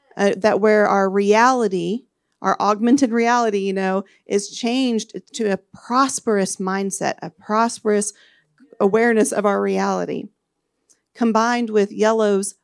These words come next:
hopeful mind. So if a prosperous consciousness would have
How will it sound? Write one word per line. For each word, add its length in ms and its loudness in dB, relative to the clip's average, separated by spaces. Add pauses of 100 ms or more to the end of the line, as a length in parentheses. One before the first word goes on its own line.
(120)
hopeful 480 -2
mind. 460 -10 (260)
So 160 -10
if 220 -10
a 60 -8
prosperous 600 -6
consciousness 720 -6
would 120 -6
have 220 -6